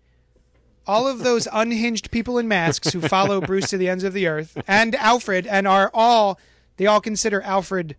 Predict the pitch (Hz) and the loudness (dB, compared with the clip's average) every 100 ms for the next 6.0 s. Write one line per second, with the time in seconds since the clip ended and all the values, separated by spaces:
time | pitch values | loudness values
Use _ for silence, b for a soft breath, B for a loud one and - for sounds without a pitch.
0 | _ - 160 175 165 139 175 196 202 196 | _ -6 0 2 0 0 2 2 2 2
1 | 190 190 156 156 208 220 202 196 - 196 | 2 2 0 -2 0 0 0 0 0 -2
2 | 214 214 202 202 196 170 190 196 175 196 | 0 -2 -2 0 0 2 4 4 4 6
3 | 208 190 180 - 131 139 170 - B B | 6 4 -2 -4 -10 -6 -6 -8 B B
4 | B B - 117 160 240 277 277 247 196 | B B -4 -4 0 4 4 4 0 0
5 | 247 277 - 240 202 214 202 185 151 | 2 2 2 2 2 2 4 2 0